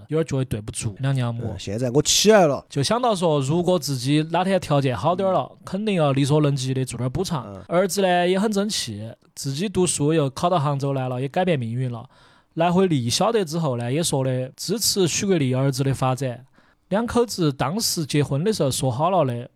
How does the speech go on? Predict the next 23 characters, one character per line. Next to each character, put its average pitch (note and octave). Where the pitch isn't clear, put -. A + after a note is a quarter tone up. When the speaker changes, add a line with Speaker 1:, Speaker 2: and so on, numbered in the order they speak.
Speaker 1:
如 F3
果 F#3
以 G#3
后 C3+
过 A#2+
好 D#3+
了， F3+
肯 A#3+
定 G#3
给 C3+
许 -
国 G#3
立 D3
的 B2+
儿 C3
子 B2+
安 C#3
排 E3
一 C#3+
套 A#2+
房 A#2
子， A2+
Speaker 2:
嗯。 F#2+